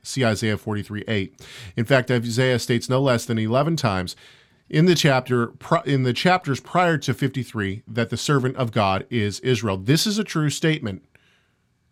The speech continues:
This is a true statement. Isaiah fifty, uh, Isaiah does refer to Israel as the suffering servant. Now, last week, I was looking for a, uh, for a,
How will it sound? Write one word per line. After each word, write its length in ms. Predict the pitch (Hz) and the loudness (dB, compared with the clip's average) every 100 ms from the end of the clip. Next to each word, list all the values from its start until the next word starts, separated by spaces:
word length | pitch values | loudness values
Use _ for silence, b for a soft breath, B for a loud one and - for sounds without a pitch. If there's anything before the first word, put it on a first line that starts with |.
| _ _ _ | _ _ _
This 200 | - 123 | 0 2
is 120 | 151 151 | 4 2
a 60 | |
true 200 | 147 151 | 2 2
statement. 480 | 139 127 107 92 - _ _ _ _ _ _ _ _ _ _ _ - | 2 0 0 -6 -14 _ _ _ _ _ _ _ _ _ _ _ 0
Isaiah 360 | 120 113 127 | 2 4 2
fifty, 300 | 139 156 - | 0 -2 0
uh, 180 | 139 139 | 0 2
Isaiah 440 | 135 135 135 165 139 | 2 2 2 2 2
does 340 | 127 139 151 | 2 2 2
refer 380 | 185 - 143 135 | -2 0 -2 0
to 120 | 147 | 0
Israel 360 | 135 120 127 120 | 0 0 -2 2
as 240 | 113 110 | 0 0
the 60 | 110 | -2
suffering 300 | 117 113 107 | -4 -2 -2
servant. 240 | 120 107 | -2 0
Now, 100 | 127 | 0
last 340 | 160 240 285 143 | 2 2 0 0
week, 240 | 131 - B B B B - | 0 -2 B B B B -4
I 200 | 110 135 | 0 2
was 180 | 139 131 | 2 0
looking 300 | 214 220 165 | -2 0 -2
for 360 | - 131 131 127 | -2 0 0 0
a, 340 | 123 117 117 | 0 0 0
uh, 480 | 117 113 110 107 107 | -2 0 0 0 -4
for 360 | - 127 120 107 | -4 -2 -2 -2
a, 340 | 113 110 | -2 -2